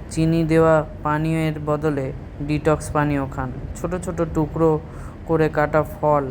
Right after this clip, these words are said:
বা সবজি ভেজানো জল যে কোনো প্যাকেটবন্দি পানীয়ের থেকে অনেক বেশি সুস্বাদু ও স্বাস্থ্যকর। এইভাবেই ধীরে ধীরে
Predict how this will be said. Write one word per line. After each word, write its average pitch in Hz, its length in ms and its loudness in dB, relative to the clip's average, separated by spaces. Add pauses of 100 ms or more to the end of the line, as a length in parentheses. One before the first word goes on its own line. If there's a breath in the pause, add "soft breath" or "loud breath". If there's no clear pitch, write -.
বা 143 140 0
সবজি 147 440 -4
ভেজানো 151 440 0
জল 143 260 2 (680 loud breath)
যে 185 180 6
কোনো 190 280 0
প্যাকেটবন্দি 160 720 2
পানীয়ের 151 500 0
থেকে 147 220 -2 (120)
অনেক 151 360 2
বেশি 151 260 0
সুস্বাদু 151 560 -2
ও 147 60 2
স্বাস্থ্যকর। 139 600 -2 (640 loud breath)
এইভাবেই 165 560 4
ধীরে 156 260 0
ধীরে 143 260 -2